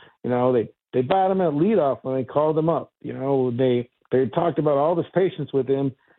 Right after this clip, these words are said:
and he played six games of triple A in a weird season where the minor league season was delayed, and they called him up and accept-, expected him to be the savior and hyped it all up. Like, they didn't help that guy have success. So I, I think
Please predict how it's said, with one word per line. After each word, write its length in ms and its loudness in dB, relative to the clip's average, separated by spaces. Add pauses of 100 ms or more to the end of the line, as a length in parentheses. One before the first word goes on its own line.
(140)
and 140 -2
he 80 4
played 360 0
six 200 -2
games 300 2
of 100 0 (180)
triple 360 2
A 280 2 (200)
in 120 -8
a 80 -2
weird 380 2
season 300 2
where 160 2
the 120 0
minor 300 2
league 220 2
season 240 2
was 140 0
delayed, 400 2
and 80 -4
they 80 -4
called 340 0
him 120 -2
up 240 0 (360)
and 80 -2
accept-, 360 -4 (120)
expected 480 -2
him 180 0
to 60 0
be 160 2
the 100 0 (120)
savior 320 2
and 80 -4
hyped 260 -4
it 40 0
all 220 2
up. 160 -2
Like, 180 -6
they 120 0
didn't 300 -4 (280)
help 280 -8
that 180 -12
guy 160 -10
have 240 -10
success. 460 -6 (680)
So 160 2
I, 340 2
I 80 -2
think 300 -2